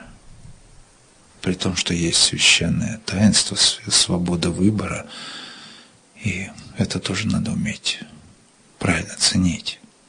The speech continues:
Хотя с детьми несколько иначе идёт беседа.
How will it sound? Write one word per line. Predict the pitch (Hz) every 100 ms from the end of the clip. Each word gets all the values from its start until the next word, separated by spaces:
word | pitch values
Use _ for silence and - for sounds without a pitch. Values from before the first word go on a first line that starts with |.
| _ _ _
Хотя | - 95 - 98 - -
с | 101 92
детьми | 92 - 90 90
несколько | 87 87 - - -
иначе | 95 127 123 -
идёт | - - -
беседа. | - - - 78 76